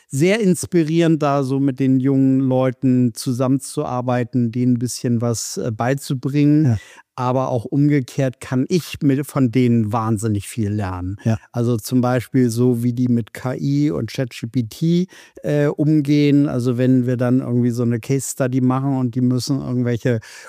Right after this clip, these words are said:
Speaker 1: Kooperationskonzepte entwickeln, dann bin ich immer total geflasht, wenn, wenn die dann mit innerhalb von einer halben Stunden, Stunde da mit einer Mega-Präsentation und Visualisierung und alles schön von Chat G P T erstellt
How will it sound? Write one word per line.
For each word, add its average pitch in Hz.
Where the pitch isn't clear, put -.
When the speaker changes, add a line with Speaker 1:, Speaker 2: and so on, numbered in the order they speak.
Speaker 1:
Kooperationskonzepte 151
entwickeln, 131
dann 123
bin 131
ich 123
immer 123
total 127
geflasht, 123
wenn, 135
wenn 127
die 127
dann 123
mit 123
innerhalb 123
von 123
einer 117
halben 123
Stunden, 120
Stunde 123
da 117
mit 120
einer 120
Mega-Präsentation 127
und 113
Visualisierung 120
und 120
alles 127
schön 127
von 120
Chat 131
G -
P 117
T 143
erstellt 123